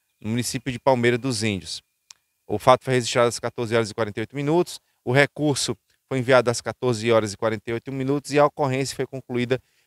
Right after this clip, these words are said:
pelo despachante às vinte e duas horas e vinte e um minutos e concluída também pelo coordenador às vinte horas e vinte e cinco minutos. Informou os maiores e melhores patrocinadores do rádio alagoano.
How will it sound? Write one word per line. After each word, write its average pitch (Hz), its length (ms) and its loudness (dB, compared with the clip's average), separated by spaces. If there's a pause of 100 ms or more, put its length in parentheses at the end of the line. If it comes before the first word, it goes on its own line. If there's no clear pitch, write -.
pelo 135 220 2
despachante 135 760 0
às 107 140 -4
vinte 135 240 -8
e 135 40 -8
duas 123 260 0
horas 110 280 4
e 107 60 -6
vinte 113 360 -8
e 107 40 -4
um 107 160 -6 (400)
minutos 120 640 2 (220)
e 117 80 -12
concluída 143 500 -4
também 139 260 -2
pelo 135 220 -4
coordenador 127 600 2
às 110 140 2
vinte 131 300 -4
horas 110 320 4
e 110 60 -4
vinte 113 220 -4
e - 20 -10
cinco - 360 -8
minutos. 107 460 0 (800)
Informou 220 480 8
os 180 100 4
maiores 196 500 4
e 190 40 0
melhores 185 500 2
patrocinadores 170 880 -2
do 160 120 0
rádio 151 420 4
alagoano. 147 800 2